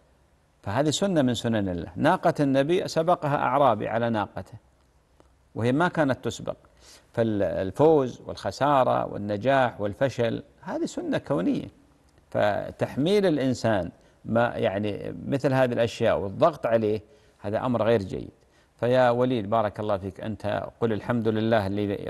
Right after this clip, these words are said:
رزقك آه، بهذا الوالد الطيب الكريم السعيد ال-، المبارك الذي فعلا يهتم بعياله. لكن أنا بعد نصيحتي للوالد أن يخفف شوي،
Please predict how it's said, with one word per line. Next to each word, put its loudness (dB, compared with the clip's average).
رزقك 0
آه، -4
بهذا 0
الوالد 0
الطيب -2
الكريم -2
السعيد -2
ال-، -4
المبارك 2
الذي -4
فعلا -2
يهتم -2
بعياله. 2
لكن -2
أنا 2
بعد 2
نصيحتي -2
للوالد 4
أن -2
يخفف -4
شوي، 2